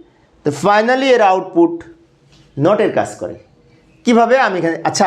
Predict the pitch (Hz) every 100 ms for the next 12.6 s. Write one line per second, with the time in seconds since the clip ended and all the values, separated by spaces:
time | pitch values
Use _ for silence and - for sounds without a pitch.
0 | 151 147 147 139 139 139 135 131 127 104
1 | 110 117 117 135 165 117 98 92 - -
2 | - - - 131 131 139 131 135 123 -
3 | 90 - - _ _ _ _ - _ _
4 | - - - - - 190 208 196 175 156
5 | 147 165 - - _ - - 214 226 254
6 | 262 208 - 233 233 202 185 185 180 196
7 | 196 180 160 160 185 - 185 185 220 247
8 | 220 196 185 196 - - 190 190 196 196
9 | 196 190 190 190 196 196 247 247 165 143
10 | 139 165 214 - - _ _ 165 - 165
11 | 190 196 - 208 208 - 151 160 196 220
12 | 131 170 180 - 147